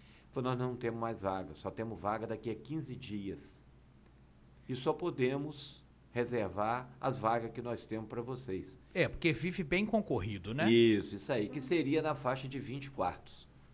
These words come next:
Speaker 1: Beleza, vamos reservar. Quando saímos, deixamos reservado, saí do lado de fora, falei com o Ricardo, falei assim, "Nós assumimos um compromisso aí, se não vier aos vinte, nós temos que arcar com essa despesa." E aí, resumo da história, não veio vinte,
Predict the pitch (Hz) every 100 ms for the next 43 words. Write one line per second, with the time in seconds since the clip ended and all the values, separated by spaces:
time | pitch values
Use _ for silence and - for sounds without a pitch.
0 | - - - - - - - - 320 196
1 | 180 127 131 147 160 139 131 95 87 -
2 | - - - 87 - 127 123 120 113 107
3 | 98 107 131 135 139 147 143 139 139 143
4 | 139 - 135 139 139 143 143 135 123 113
5 | 113 110 110 - - - - - 107 123
6 | 131 123 131 135 139 143 139 123 143 139
7 | 120 120 127 127 127 135 98 117 135 156
8 | 143 - 143 139 165 156 143 143 - 156
9 | - - 123 117 104 - - - - -
10 | - 165 180 160 190 170 180 147 156 143
11 | 135 127 113 92 - - - 147 120 135
12 | 131 - 113 123 - -